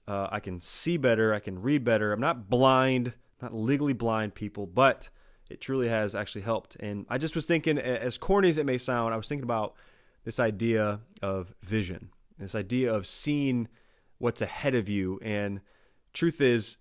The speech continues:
when she first put the lens over my eye and said, "Do-, can you see better now?" And it's like, "Oh my goodness,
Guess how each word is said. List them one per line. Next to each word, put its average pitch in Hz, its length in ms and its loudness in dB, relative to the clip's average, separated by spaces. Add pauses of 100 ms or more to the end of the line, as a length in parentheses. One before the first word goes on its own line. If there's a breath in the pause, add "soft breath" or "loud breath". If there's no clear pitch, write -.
when 113 640 -2
she 127 720 -2
first - 420 -2
put - 240 -2
the 110 80 -2
lens 120 340 0
over 110 240 -2
my 104 300 -2
eye 110 240 -2
and 104 160 -6
said, 101 240 -2
"Do-, 104 180 -8
can 104 220 -6
you 107 80 -4
see 104 220 -4
better 101 320 -2
now?" 98 400 -2
And 95 100 -8
it's - 160 -12
like, 90 240 -8
"Oh 110 160 -4
my 90 140 -12
goodness, - 560 -14